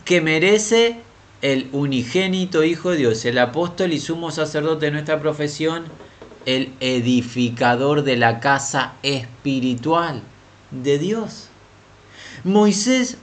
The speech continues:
fue fiel en la casa terrenal de Dios, en el tabernáculo terrenal, que era una representación del tabernáculo celestial. Fue fiel como siervo,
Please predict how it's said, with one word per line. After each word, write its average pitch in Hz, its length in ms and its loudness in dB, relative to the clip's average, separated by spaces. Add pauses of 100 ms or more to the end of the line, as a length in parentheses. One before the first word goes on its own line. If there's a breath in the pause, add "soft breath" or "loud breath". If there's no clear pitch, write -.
fue 208 240 6
fiel 214 600 4
en 170 140 -2
la 160 180 4
casa 185 520 0
terrenal 175 680 4
de 170 120 2
Dios, 147 300 2
en 156 140 -2
el 160 220 -4
tabernáculo 175 920 2
terrenal, 175 760 2 (280 loud breath)
que 190 260 4
era 190 160 6
una 185 280 2
representación 180 1600 2 (280)
del 160 320 0
tabernáculo 151 880 2
celestial. 170 760 -2 (720 loud breath)
Fue 226 280 8
fiel 233 500 4
como 151 300 0
siervo, 131 500 0